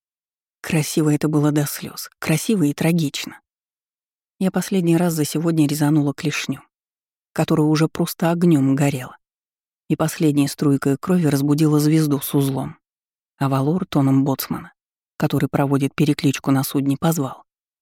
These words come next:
«Оуэр из дома теплого ветра, матрос первой линии». И призрачный силуэт сделал шаг к звезде,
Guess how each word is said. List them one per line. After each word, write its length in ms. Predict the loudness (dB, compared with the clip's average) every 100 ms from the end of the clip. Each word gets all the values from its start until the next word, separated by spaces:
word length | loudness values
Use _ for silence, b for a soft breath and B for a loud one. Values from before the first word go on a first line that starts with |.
| _ _ _ _ _ _
«Оуэр 640 | -2 2 4 4 4 4
из 180 | 4 4
дома 320 | 4 4 4
теплого 520 | 4 0 2 2 4 4
ветра, 440 | 2 0 -6 -14 -18 _ _ _
матрос 460 | 0 2 2 0 0
первой 420 | 2 2 2 2
линии». 420 | 0 -4 -10 -18 _ _ _ _ _ _ _ -2
И 80 | 0
призрачный 640 | 0 -2 -2 -2 2 2
силуэт 420 | 2 0 2 2
сделал 400 | 2 2 2 2
шаг 240 | 0 -2 -2
к 160 | 0
звезде, 640 | 0 2 2 2 -2 -12